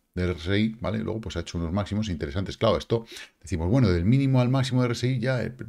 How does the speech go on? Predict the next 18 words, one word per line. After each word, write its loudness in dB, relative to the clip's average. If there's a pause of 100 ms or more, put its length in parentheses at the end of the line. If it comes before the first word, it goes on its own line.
parece -2
que 2
es -4
poco, 2
¿no? 2
Pero 0
claro, 0
una -8
leche, -4
poco. -4 (300)
Estamos -2
hablando 4
de 4
un -2
ciento 0
quince -2
por -2
ciento. 2